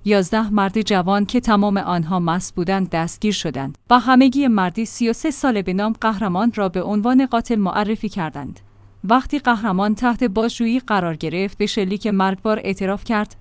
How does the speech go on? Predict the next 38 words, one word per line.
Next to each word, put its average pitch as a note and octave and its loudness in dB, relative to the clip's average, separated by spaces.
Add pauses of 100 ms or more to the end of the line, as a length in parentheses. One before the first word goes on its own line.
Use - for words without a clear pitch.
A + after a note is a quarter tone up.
و F#3 2
گفت G#3+ -4
قصد B3+ 0
آدمکشی G3+ 0
نداشت F3+ -2 (260)
و F#3+ 2
دست G3 0
به A3+ -2
سلاح A#3 0
برد B3+ 0 (120)
تا G#3 -2
جو A3 0
را G3 0
آرام F3+ -2
کند. C#3+ -10 (120)
متهم C4 4
در A3 4
بازجویی‌ها F#3 -2
گفت: G3+ -2 (220)
«من C#4+ 6
و A#3 4
دوستانم G#3 0
شب B3 0 (120)
حادثه A3+ 0
برای A#3+ 2
معاملهٔ G#3+ 2
زمین B3 6
بیست A#3 -2
و G#3+ 0
دو A#3 0
هکتاری A#3+ 0
به G3 0
باغی G#3+ -2
در G3+ 0
رباط G3 -2
کریم A3+ 0
رفته F3 -2
بودیم. C#3 -10